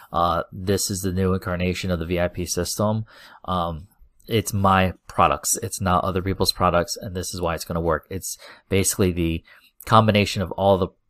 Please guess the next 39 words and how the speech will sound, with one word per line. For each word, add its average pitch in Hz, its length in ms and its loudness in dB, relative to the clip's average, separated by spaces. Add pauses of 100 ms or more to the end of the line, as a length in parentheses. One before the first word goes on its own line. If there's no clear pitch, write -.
products 90 420 2
and 92 100 -10
systems 92 420 -6
that 90 180 2
I've 87 340 -2
created 95 460 0
in 85 120 -2
the 78 60 -6
past, 92 560 -2 (320)
uh, 95 140 4
all 104 320 4
in 101 160 2
one 90 420 2
with 92 260 -4
the 87 100 -4
same 90 460 -2
business 90 440 -4
models 87 420 -4
as 92 220 -6
some 104 160 -4
of 95 80 -2
the 92 100 0
other 92 420 -2
<clears throat> - 40 -16
business 113 480 2
opportunities. 98 720 -2 (380)
It's, 120 240 -4 (100)
<clears throat> - 80 -2
excuse 127 720 4
me, 82 100 -6 (460)
it's - 100 -12
got 90 300 6
email, 98 440 4 (440)
uh, 98 180 8
V 95 180 4
I 92 100 6
P 92 180 0
Elite 87 360 0 (320)
is, 92 220 -2